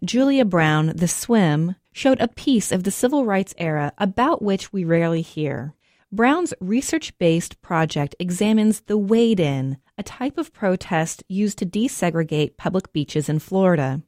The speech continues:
and she uses the medium of photography itself to challenge the aesthetics of civil rights photography.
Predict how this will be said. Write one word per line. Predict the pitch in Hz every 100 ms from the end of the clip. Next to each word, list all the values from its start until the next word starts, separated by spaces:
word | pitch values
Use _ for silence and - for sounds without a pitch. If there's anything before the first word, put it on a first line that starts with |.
| -
and | 247 247
she | 269
uses | 254 277 359 339
the | 214
medium | 196 208 254 320 226 156
of | 143
photography | 151 - 147 147 147 - 143 143
itself | - - 226 196 147 - - -
to | 233
challenge | - 269 254 311 -
the | 240
aesthetics | 233 - 170 160 156 -
of | 170 -
civil | - 180 180
rights | 156 143 -
photography. | - - 151 143 135 139 131